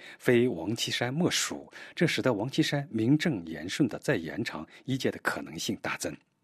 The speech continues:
不少人还把目光投注到一些参加两会的外省大员身上，他们包括广东省委书记胡春华以及重庆市委书记孙政才。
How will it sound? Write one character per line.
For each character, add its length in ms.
不 80
少 120
人 140
还 140
把 160
目 140
光 260
投 180
注 100
到 120
一 40
些 140
参 180
加 140
两 200
会 140
的 120
外 180
省 220
大 120
员 160
身 160
上， 240
他 80
们 120
包 120
括 220
广 160
东 160
省 200
委 120
书 180
记 320
胡 160
春 200
华 340
以 100
及 280
重 220
庆 160
市 200
委 140
书 180
记 240
孙 460
政 260
才。 340